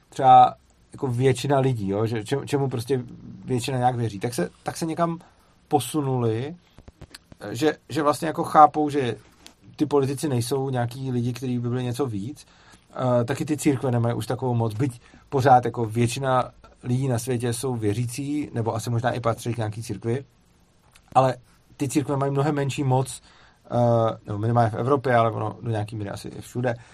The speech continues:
eh, než měli třeba ve středověku. A tím pádem tady máme potom mnohem větší svobodu i proto, že ten stát už jako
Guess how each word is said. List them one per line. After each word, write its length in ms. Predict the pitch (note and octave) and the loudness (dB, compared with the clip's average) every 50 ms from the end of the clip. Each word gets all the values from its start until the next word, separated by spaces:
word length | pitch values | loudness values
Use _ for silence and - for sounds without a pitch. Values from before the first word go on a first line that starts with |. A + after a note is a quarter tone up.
| - - _ - | -20 -20 _ -10
eh, 240 | - A#2+ A#2 A2+ | -6 -2 -2 0
než 180 | A2+ A#2+ A#2 A#2 | 0 -2 -2 -2
měli 200 | C3+ B2+ B2+ A#2+ | -2 -2 -2 -2
třeba 180 | A#2+ - B2 A2 | -2 -2 -2 -2
ve 80 | G2 | -2
středověku. 680 | - - - A2 A2+ G#2 G#2+ G#2 G#2 A#2+ B2 D3 F3 - _ _ - - _ _ _ _ _ _ _ _ - | -6 -8 -8 -6 -4 -4 -4 -4 -6 -8 -10 -10 -10 -14 _ _ -20 -20 _ _ _ _ _ _ _ _ 4
A 640 | B2+ B2+ B2 A#2+ A#2 A#2 A2+ A2+ A#2 A#2 - - - _ _ _ _ _ _ | 6 6 8 8 6 6 4 4 4 2 0 -4 -10 _ _ _ _ _ _
tím 200 | - D#3+ D#3 C#3+ | 0 0 2 6
pádem 480 | C#3+ C3+ B2+ B2+ B2+ B2+ C#3 C#3+ C#3+ - _ _ _ | 8 8 8 8 4 0 -4 -6 -10 -12 _ _ _
tady 160 | - C#3+ C#3 | -2 0 0
máme 180 | C3+ C3 C3 C3+ | 0 0 0 -2
potom 420 | C3+ C3+ - D3+ C#3 C#3 C#3+ C#3+ - - _ _ _ | -2 -4 -4 -4 -4 -4 -8 -10 -14 -18 _ _ _
mnohem 380 | - D3+ C#3+ D3 C#3 D3 D3+ C#3+ | -8 0 2 2 4 2 2 0
větší 260 | C#3+ C#3 - - D#3 | -2 -4 -4 -6 -8
svobodu 500 | - - C3+ A#2+ A#2 A#2+ A2+ A#2 A#2+ - A#2+ | -6 -6 -4 -2 -2 0 0 0 -2 -4 -4
i 100 | C3+ D3+ | -4 -4
proto, 460 | C#3+ C#3+ C3+ B2+ - A#2 G2+ G#2+ C3 - - - - _ | -2 -2 -4 -4 -4 -4 -4 -4 -6 -8 -14 -20 -20 _
že 120 | - - C3 | -12 -10 -6
ten 160 | B2 C#3+ D3 | -4 -4 -6
stát 420 | C#3+ - - C3+ A#2 A2+ A#2+ A#2+ - | -6 -2 2 6 6 6 6 4 0
už 220 | - C#3 A#2+ - - | -8 -10 -8 -6 -6
jako 480 | C3+ A#2+ B2 C#3+ C#3+ C#3 C#3 C#3 C3+ | -6 -4 -2 0 0 0 0 -2 -4